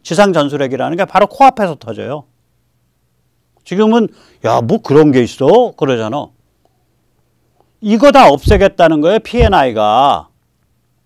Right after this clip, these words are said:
Presidential Nuclear Initiative가. 그거에 의해서 전술핵이 없어진 거니까 당연히 그 없어진 전술핵은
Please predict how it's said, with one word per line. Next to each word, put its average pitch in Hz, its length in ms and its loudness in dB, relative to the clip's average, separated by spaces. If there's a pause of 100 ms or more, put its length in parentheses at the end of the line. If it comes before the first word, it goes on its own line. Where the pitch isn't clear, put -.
(920)
Presidential 208 560 2
Nuclear 165 500 -2
Initiative가. 143 680 -4
그거에 254 560 4
의해서 185 680 0
전술핵이 175 720 -2 (240)
없어진 160 500 2
거니까 156 380 0
당연히 294 480 2
그 220 100 -6
없어진 190 520 0
전술핵은 180 720 -2